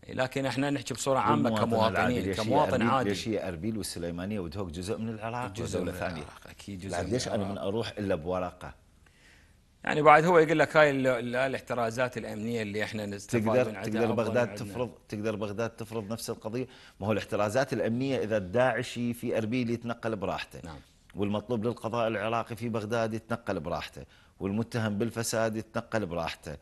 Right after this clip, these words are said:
Speaker 2: واللي يتهجم على الدولة العراقية يتنقل براحته هناك، بينما المواطن العادي ما يتنقل وما يدخل براحته، هاي شنو معناها؟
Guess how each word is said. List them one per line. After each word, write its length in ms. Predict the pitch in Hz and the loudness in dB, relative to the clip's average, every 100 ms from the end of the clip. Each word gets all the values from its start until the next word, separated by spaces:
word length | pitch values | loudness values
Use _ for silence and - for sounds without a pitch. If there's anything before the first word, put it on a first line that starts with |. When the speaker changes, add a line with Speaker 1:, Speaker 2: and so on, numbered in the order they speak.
| - - - - | -18 -20 -14 -4
Speaker 2:
واللي 180 | 104 107 | 0 0
يتهجم 680 | 90 110 123 104 101 101 | -2 0 0 0 0 0
على 120 | 87 107 | 0 -2
الدولة 280 | 117 117 | -2 0
العراقية 580 | 117 98 110 110 120 120 | 0 0 0 0 -2 -2
يتنقل 460 | 117 - 113 - 110 | -2 -4 -6 -4 -2
براحته 380 | 123 135 - 117 | 0 0 0 0
هناك، 340 | 107 87 92 | 0 -2 -2
بينما 300 | 95 98 98 | -4 -2 -4
المواطن 540 | 95 92 120 143 135 | -6 -2 -2 -2 -2
العادي 680 | 113 95 87 120 135 95 80 - - - - | -4 -2 0 2 2 0 -6 -10 -20 -20 -6
ما 100 | 90 | -2
يتنقل 520 | 95 - 95 - 90 | -2 -2 -6 -2 -2
وما 180 | 90 92 | -2 -4
يدخل 280 | 90 95 85 | -4 -6 -4
براحته، 440 | 101 113 - 117 | -2 -2 -2 -4
هاي 80 | 104 | -4
شنو 220 | - 139 | -4 -8
معناها؟ 520 | 82 71 76 58 - | -8 -8 -10 -12 -14